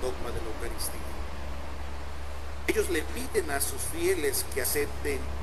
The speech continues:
algo que es contrario a la razón. El Concilio de Trento, en su canon primero,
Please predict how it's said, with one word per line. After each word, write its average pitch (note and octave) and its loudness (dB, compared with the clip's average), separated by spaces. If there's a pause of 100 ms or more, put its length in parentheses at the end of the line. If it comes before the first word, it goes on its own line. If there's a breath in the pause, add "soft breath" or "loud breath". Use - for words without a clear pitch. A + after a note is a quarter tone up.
(100)
algo D3+ 0 (100)
que A#2 0
es - 2 (140)
contrario C3+ 0
a A2 0
la G2+ -2 (120)
razón. - -2 (1500)
El E3+ 4
Concilio A#3+ 2
de D#3+ 2
Trento, A#2+ 0 (1160)
en - 0
su - -2
canon D3 0 (120)
primero, C#3 0